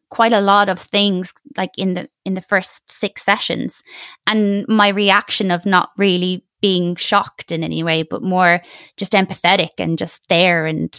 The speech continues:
present with them, with whatever they were bringing up, meant that they felt safe and heard for the first time, even though they've been twenty years, you know,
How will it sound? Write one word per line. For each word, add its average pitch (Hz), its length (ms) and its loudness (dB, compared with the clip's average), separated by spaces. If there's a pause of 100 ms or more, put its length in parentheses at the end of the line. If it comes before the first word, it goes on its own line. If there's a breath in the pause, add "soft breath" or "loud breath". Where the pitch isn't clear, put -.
(120)
present 175 360 -2
with - 140 -6
them, 170 320 -4 (160)
with 175 240 -6
whatever 185 340 2
they 175 100 0
were 170 120 0
bringing 180 320 2
up, - 240 -2 (520 soft breath)
meant 208 360 2 (100)
that 196 220 0
they 190 140 2
felt - 440 -2
safe - 640 -4 (260)
and 170 300 -2
heard 190 420 2
for 180 120 -8
the - 100 -8
first - 320 -4
time, - 260 0
even 180 220 -2
though 175 120 0
they've 165 260 -8
been 165 280 -2
twenty 233 380 0
years, 170 600 0
you - 80 2
know, 170 260 0